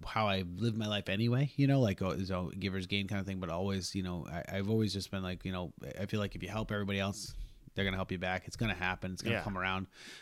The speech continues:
Speaker 1: I don't know if it's karma or whatever you wanna call it, to be
Speaker 2: Oh, yeah.
Speaker 1: ru-, to be
Speaker 2: Karma
Speaker 1: truthful.
Speaker 2: is totally tr-
Speaker 1: Yeah, I believe
Speaker 2: Yeah.
Speaker 1: it to be. I mean, I feel like if, you know, if you're always looking out for the good in people, they're gonna look out for the good in you, and that's what's gonna happen. You know what I mean? People are always gonna be there for you if you're there
Speaker 2: Yeah.
Speaker 1: for them.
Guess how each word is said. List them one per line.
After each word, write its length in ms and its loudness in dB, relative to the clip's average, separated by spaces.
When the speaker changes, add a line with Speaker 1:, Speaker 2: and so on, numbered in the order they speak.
Speaker 1:
I 60 0
don't 80 2
know 80 0
if 80 -4
it's 100 -6
karma 460 0
or 40 0
whatever 220 0
you 80 0
wanna 140 -2
call 320 2
it, 160 -2
to 80 -10
be 100 4
Speaker 2:
Oh, 60 4
yeah. 80 4
Speaker 1:
ru-, 80 4
to 100 -6
be 100 6
Speaker 2:
Karma 180 6
Speaker 1:
truthful. 160 2
Speaker 2:
is 80 -4
totally 340 -6
tr- 100 -10
Speaker 1:
Yeah, 100 10
I 80 12
believe 260 12
Speaker 2:
Yeah. 80 4
Speaker 1:
it 60 -4
to 60 4
be. 220 6
I 100 6
mean, 160 10
I 100 10
feel 200 10
like 240 10
if, 160 8
you 100 6
know, 80 6
if 100 -2
you're 80 8
always 220 10
looking 160 6
out 100 6
for 60 -2
the 80 2
good 160 4
in 80 0
people, 400 2
they're 160 0
gonna 160 2
look 100 2
out 160 0
for 80 -4
the 40 -6
good 120 0
in 60 -4
you, 120 -2
and 80 -4
that's 140 -6
what's 120 -8
gonna 140 -6
happen. 380 -6
You 80 -8
know 80 -4
what 20 -4
I 40 -4
mean? 120 -4
People 240 2
are 40 4
always 180 2
gonna 120 -2
be 100 0
there 140 2
for 200 -2
you 80 0
if 100 -6
you're 80 -4
there 120 -2
Speaker 2:
Yeah. 60 -6
Speaker 1:
for 80 -6
them. 300 -6